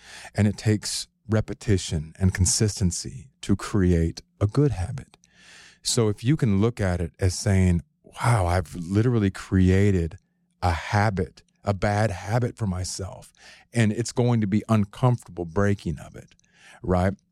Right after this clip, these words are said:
So once you understand and accept the fact that it's going to be uncomfortable, but also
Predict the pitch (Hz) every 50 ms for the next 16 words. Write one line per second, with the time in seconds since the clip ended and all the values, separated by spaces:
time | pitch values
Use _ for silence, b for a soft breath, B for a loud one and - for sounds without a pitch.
0 | _ - - - 117 107 104 98 90 104 117 139 147 - - - 110 107 104 101
1 | 98 - - _ - 110 113 120 113 110 - - - - 110 101 101 98 92 90
2 | 87 80 - - - - - - 123 120 117 - - 95 - - - - 101 92
3 | 87 87 - - 92 92 - - - - 101 101 110 113 107 101 85 104 104 101
4 | - - 101 98 98 - - - 107 107 104 - - 101 85 82 85 85 - -
5 | B B B B B B B - 123 139 139 120 107 - - - _ _ - 113
6 | 120 127 139 139 - - 113 82 78 82 95